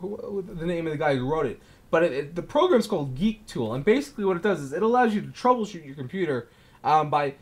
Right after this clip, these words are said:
basically putting all the, oh, and this is for O S ten, um, 'cause I think, I think it really incorporates all the things for, that it would help you troubleshoot O S ten into one little package that even can show you on your desktop. It's kinda, it's really neat. Um,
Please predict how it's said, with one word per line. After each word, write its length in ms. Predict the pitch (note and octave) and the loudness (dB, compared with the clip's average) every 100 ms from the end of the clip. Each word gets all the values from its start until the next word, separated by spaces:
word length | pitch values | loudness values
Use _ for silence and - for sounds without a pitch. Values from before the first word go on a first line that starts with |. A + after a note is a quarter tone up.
| - _ | -20 _
basically 380 | F3+ G#3 G#3 F#3 | 0 0 0 -6
putting 280 | - G#3 F3+ | 0 0 0
all 280 | D#3 G3 A#3 | 2 4 4
the, 200 | G3 F3 | 2 -2
oh, 160 | F3 F#3+ | 0 0
and 200 | - F3+ | 0 -4
this 140 | B3 | -4
is 60 | - | -6
for 140 | - | 0
O 100 | G3+ | 2
S 120 | D3+ - | 2 -2
ten, 380 | G#3 C#3 G2+ - _ - | -6 -6 -8 -14 _ -8
um, 180 | C3+ C3+ | -8 -6
'cause 220 | F3 C3+ - | -8 -10 -6
I 140 | C#3 | -6
think, 260 | F3 E3 A#2 | -4 -6 -6
I 100 | D3 | -4
think 160 | F3+ D#3+ | -4 -6
it 140 | - - _ | -8 -18 _
really 320 | D#3 F3 E3+ | -4 0 0
incorporates 600 | D3+ - G#3+ G#3+ E3+ D#3 - | -2 0 0 2 -2 -4 -4
all 260 | F#3+ A#3+ | 0 0
the 120 | F#3 F3 | 0 -4
things 340 | G3 F#3 F3 | -4 -4 -8
for, 140 | - - _ _ - | -12 -20 _ _ -12
that 120 | D#3 | -6
it 80 | D3 | -6
would 120 | D3 | -6
help 280 | C#3+ A3+ A3 | -2 0 0
you 80 | F3 | -4
troubleshoot 480 | - G3 E3+ F3 - | -6 -6 -6 -8 -8
O 140 | D3 D#3 | -4 -4
S 120 | D#3 | -6
ten 240 | - D#3+ | -8 -8
into 220 | C#3 D3 D3+ | -8 -10 -8
one 200 | F3+ F3+ | -6 -6
little 140 | C#3 - - | -8 -8 -4
package 480 | D#3+ - A#2+ G#2+ - - _ | -4 -4 -12 -12 -20 -20 _
that 80 | G3+ | -2
even 240 | G#3+ F#3 | -2 -2
can 100 | E3+ | -6
show 160 | C3+ F3 | -4 -2
you 120 | D#3+ | -2
on 120 | D#3 | -4
your 80 | B2+ | -6
desktop. 680 | A2+ D#3+ - - A#2+ G#2 - | -6 -4 -4 -4 -8 -8 -12
It's 140 | B2+ | -14
kinda, 240 | - D3 A#2 - | -10 -10 -10 -14
it's 140 | - | -8
really 180 | F#3+ C#3 | -4 -4
neat. 280 | C3 A#2 - _ _ - | -4 -8 -12 _ _ 2
Um, 340 | E3 E3 D#3 | 6 6 4